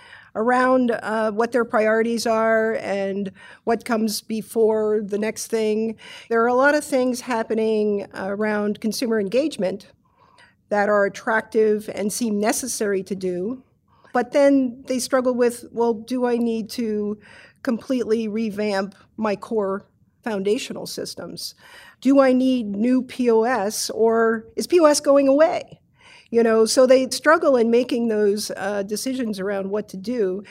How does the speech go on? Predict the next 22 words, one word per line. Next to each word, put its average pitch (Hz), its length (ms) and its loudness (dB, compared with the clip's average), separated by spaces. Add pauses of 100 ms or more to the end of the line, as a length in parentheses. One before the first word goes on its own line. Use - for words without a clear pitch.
(180)
And 262 80 -2
then 330 100 2
they 269 100 6
also 302 260 4
struggle 226 400 0
with 214 220 0
kind 226 180 -4
of 208 80 -6
staffing 220 420 -4
the 208 80 -4
positions 208 520 -8
to 175 100 -8
do 214 220 -6
them. - 260 -12 (460)
There's 202 180 0
a 220 60 -4
little 220 200 0
bit 214 200 2
of 208 140 -2
a 196 520 -2
labor 214 640 0 (340)
crunch 208 680 -4